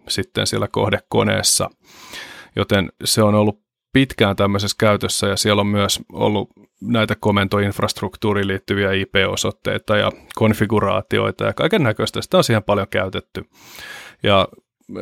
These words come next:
siellä on pitkään ollut semmoinen ominaisuus, että sitä on pystytty niin sanotusti skreippaamaan, eli voit luoda sinne maksullisen tilin, millä sä saat,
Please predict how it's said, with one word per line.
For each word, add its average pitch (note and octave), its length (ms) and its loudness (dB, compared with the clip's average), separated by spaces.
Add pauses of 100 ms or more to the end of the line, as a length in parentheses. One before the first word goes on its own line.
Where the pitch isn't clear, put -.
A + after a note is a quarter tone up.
(120)
siellä A#2 440 2
on A#2+ 100 0
pitkään B2+ 360 2
ollut B2 180 4
semmoinen A#2 360 2
ominaisuus, A#2+ 680 2
että - 140 -8
sitä - 140 0
on G#2+ 80 0
pystytty G#2+ 420 -4
niin G#2+ 120 0
sanotusti G2+ 360 -6
skreippaamaan, G#2+ 1080 2 (340)
eli G#2+ 200 -2
voit A2 200 2
luoda G#2+ 260 2
sinne G#2+ 240 -2
maksullisen G2+ 720 -2
tilin, G#2 360 2
millä G2 220 -4
sä G2+ 100 -8
saat, G2+ 420 0